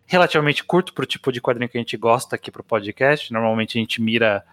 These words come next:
é, sei lá, umas duzentas páginas que seja, né? Uma história mais de fôlego, que a gente chama, pra poder ter mais do que comentar. Mas eu acho que Boca de Siri, ele tinha uma vibe, um sentimento tão bom que a gente ia ter o que comentar independente disso.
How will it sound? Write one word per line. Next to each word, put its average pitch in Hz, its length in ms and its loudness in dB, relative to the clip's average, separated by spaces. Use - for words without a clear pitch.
é, 139 240 -8
sei 185 160 4
lá, 127 100 6
umas 123 240 2
duzentas 127 480 0
páginas 120 560 2
que - 140 -12
seja, 117 380 0
né? 113 80 0
Uma 113 100 -2
história 117 240 2
mais 123 240 0
de 110 80 -6
fôlego, 123 600 2
que 113 120 -8
a 104 40 -4
gente 107 200 -8
chama, 127 400 0
pra - 160 -4
poder 113 580 2
ter 131 100 4
mais 123 380 4
do 110 60 -8
que 120 120 -8
comentar. 131 600 -2
Mas 160 100 2
eu 196 60 8
acho 202 80 2
que 196 80 -6
Boca 190 220 2
de - 80 -6
Siri, 165 200 2
ele 170 140 2
tinha - 180 0
uma 165 160 4
vibe, 123 600 2
um 120 60 -4
sentimento 127 520 -4
tão 127 240 0
bom 131 280 2
que - 120 -6
a 165 40 2
gente 180 180 0
ia 190 60 4
ter 196 160 4
o 190 40 2
que 196 120 -8
comentar 151 480 2
independente 135 520 -2
disso. 170 400 0